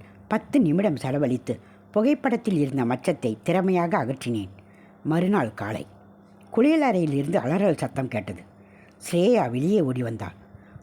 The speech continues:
அவளுடைய மூக்கில் இருந்த உண்மையான மச்சம் மறைந்ததைக் கண்டு நான் அதிர்ச்சி அடைந்தேன். ஸ்ரேயா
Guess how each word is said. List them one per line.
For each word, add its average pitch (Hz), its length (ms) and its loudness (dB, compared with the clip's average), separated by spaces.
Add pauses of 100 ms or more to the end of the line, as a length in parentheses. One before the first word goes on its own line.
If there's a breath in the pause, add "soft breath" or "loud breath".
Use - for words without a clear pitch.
அவளுடைய 240 460 4
மூக்கில் 269 380 2
இருந்த 180 280 2
உண்மையான 180 440 2
மச்சம் 131 380 -2
மறைந்ததைக் 170 480 0
கண்டு 156 300 -2 (420 loud breath)
நான் 247 260 0
அதிர்ச்சி 208 400 0
அடைந்தேன். 123 380 -4 (760 loud breath)
ஸ்ரேயா 160 480 2